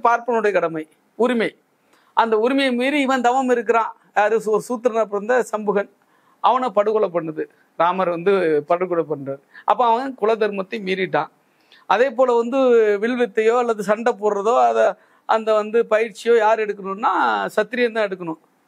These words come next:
அந்த பயிற்சியை வந்து ஒரு வேடுவனான, ஒரு சூத்திரனான ஏகலைவன் எடுத்தான்.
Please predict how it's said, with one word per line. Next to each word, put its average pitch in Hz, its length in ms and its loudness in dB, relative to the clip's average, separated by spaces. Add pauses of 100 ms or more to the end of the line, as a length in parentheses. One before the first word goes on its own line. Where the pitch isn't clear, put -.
(220)
அந்த 233 240 2
பயிற்சியை 240 480 2
வந்து 220 240 -4
ஒரு 240 220 4
வேடுவனான, 220 580 2
ஒரு 247 140 0
சூத்திரனான 208 640 -4 (840)
ஏகலைவன் 214 520 2
எடுத்தான். 175 320 -2